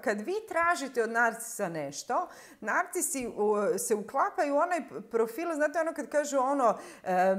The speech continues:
e, oni nađu, e, problem za svako rješenje. Znači, narcisi su taj tip ljudi. Znači, vi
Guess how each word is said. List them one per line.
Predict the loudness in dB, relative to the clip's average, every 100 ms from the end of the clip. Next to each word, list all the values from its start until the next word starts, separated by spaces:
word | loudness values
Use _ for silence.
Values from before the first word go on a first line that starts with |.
| 0 -4
e, | 2 2 2 0 -8 -14 -12 -12 -14 -18 _ _ _ _ _ _ _
oni | 4 4 4 2
nađu, | 4 6 8 6 0 -2 0 -2 -2
e, | -6 -2
problem | 0 2 4 4 4
za | 0 -2
svako | 2 6 6 4 -6
rješenje. | -4 -4 -6 -6 -6 -6 -10 -12 -6
Znači, | -4 -4 -2
narcisi | 0 0 -2 -6 -6
su | -8 -4
taj | 0 0 0
tip | -6 -8 -6
ljudi. | -8 -8 -8 -10
Znači, | -6 -6 -6 -10 -12 -20 -10
vi | 0